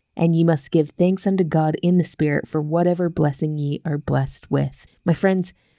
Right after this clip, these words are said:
we exercise our gifts in Christ's name to glorify his name.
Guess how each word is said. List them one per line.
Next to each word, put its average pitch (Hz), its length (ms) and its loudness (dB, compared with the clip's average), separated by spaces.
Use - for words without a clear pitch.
we 220 320 6
exercise 160 880 0
our 185 260 2
gifts 175 640 0
in 160 180 -2
Christ's - 540 -2
name 170 400 0
to 190 120 4
glorify 175 840 0
his 135 340 -2
name. 147 340 -2